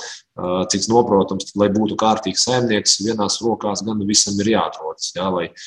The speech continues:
lai nebūtu dažādas, ā, politiskas vīzijas, piemēram, arī at-, to, uz to pašu Daugavpils reģionālās slimnīcas attīstību. Tas ir likumsakarīgi, es domāju, tas notiks. Protams, ā, šai reformai, un to mēs, ā, bijām norādījuši arī,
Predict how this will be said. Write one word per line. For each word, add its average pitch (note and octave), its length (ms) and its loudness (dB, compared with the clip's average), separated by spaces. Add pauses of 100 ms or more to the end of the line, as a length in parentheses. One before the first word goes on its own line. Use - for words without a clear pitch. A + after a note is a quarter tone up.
(260)
lai F2+ 100 -4
nebūtu F#2 460 0
dažādas, F#2 560 4
ā, F2+ 140 -6
politiskas - 580 0
vīzijas, G#2 420 0
piemēram, G2 380 -2
arī G2 160 4
at-, G2 180 -6 (380)
to, G2 80 2 (380)
uz - 180 -12
to F#2+ 100 0
pašu G#2 300 2
Daugavpils G2+ 420 0
reģionālās F#2+ 460 2
slimnīcas G#2+ 340 -2
attīstību. F2+ 540 -4 (240)
Tas - 180 6
ir D3+ 140 8
likumsakarīgi, C#3+ 840 6
es A#2 80 2
domāju, G#2 640 4
tas - 160 -2
notiks. F3 480 4 (500)
Protams, B2+ 560 6
ā, G#2 320 -2
šai A2 280 0
reformai, C3+ 520 0
un G#2 80 -6
to A2+ 160 -4
mēs, G2+ 400 2
ā, G2+ 320 -2
bijām G2+ 320 0
norādījuši F#2+ 720 0
arī, F#2+ 160 4